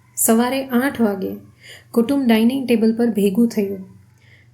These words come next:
ભાવનાએ પૌવાની તપેલી ટેબલ પર મૂકતા આજ્ઞાત્મક સ્વરમાં જાહેર કર્યું, "રશ્મિના લગ્નમાં શુકનના પચાસ હજાર રૂપિયા આપવા પડશે."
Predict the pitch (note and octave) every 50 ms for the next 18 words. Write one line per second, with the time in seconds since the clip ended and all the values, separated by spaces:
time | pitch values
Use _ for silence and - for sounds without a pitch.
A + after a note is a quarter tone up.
0 | _ - G3+ G3+ A3 A3+ A#3+ C4 D4 D4 D4 C#4+ - A3+ G#3+ A3 A3+ B3 C4 C4
1 | B3+ A#3 A#3 A3+ A3+ A#3 A3 A3 G#3+ A3 A3+ A3+ - A3 G#3+ G#3 B3 C4 C4 -
2 | B3 A#3+ A3+ G#3+ G3+ G3 - - A3 G#3+ A3 A3+ A#3 A#3 A3 G#3+ G#3 G#3 C4+ C#4
3 | C4+ C4+ C4+ C4+ C4 C4 - - A3+ G#3+ G#3+ G#3+ A3 A3 G#3 A3 G#3+ G#3 F3 G#3
4 | A3+ A3+ - A3 G3+ G3 F#3+ G3 G#3 - - _ _ _ _ _ - - - -
5 | _ _ A3+ A3+ A#3 - - D4 D#4+ D#4+ D#4 D#4 D4+ C#4+ B3+ A#3+ G#3 G3+ G#3+ G#3+
6 | G#3+ G#3 G#3 G#3+ A3 - - A#3+ A3+ - A#3+ A#3 A3 G#3+ G#3+ G#3+ G#3+ - A#3 A3+
7 | - C#4 C#4 C4+ - - A3+ G#3 A3+ A3 G#3+ A3+ A3 G3 G3+ - A3 G#3+ G#3+ A3+
8 | - A3 G3 F#3+ - - - G#3 G#3 G#3 G#3 - A#3+ A#3+ A3+ - - G#3+ G3